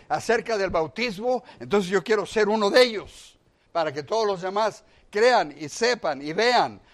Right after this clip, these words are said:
lo que está sucediendo aquí. Y entonces Juan humildemente viene y lo bautiza y dice, "Y vi al Espíritu de Dios como paloma reposando en él".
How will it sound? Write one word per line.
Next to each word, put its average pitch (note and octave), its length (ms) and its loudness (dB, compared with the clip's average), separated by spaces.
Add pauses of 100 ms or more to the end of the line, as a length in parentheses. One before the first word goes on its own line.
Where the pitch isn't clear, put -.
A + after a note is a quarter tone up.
lo D#3+ 160 -4
que E3 80 -10
está G3 240 -2
sucediendo E3+ 580 -6
aquí. C#3+ 320 -12 (520)
Y D3 100 -8
entonces F3 480 -6
Juan G#3+ 260 0
humildemente E3+ 680 -6
viene A3+ 440 0 (360)
y B2+ 80 -6
lo C#3 140 -2
bautiza D3+ 640 -6
y C3 100 -16
dice, D3+ 340 -14
"Y C3+ 100 -12
vi G3+ 340 -12 (880)
al C3 120 -18
Espíritu F#3+ 580 -16
de C#3 160 -10
Dios F#3 560 -16 (400)
como D#3 300 -12
paloma E3 600 -6 (480)
reposando D#3 680 -10
en D#3+ 100 -14
él". D#3 200 -14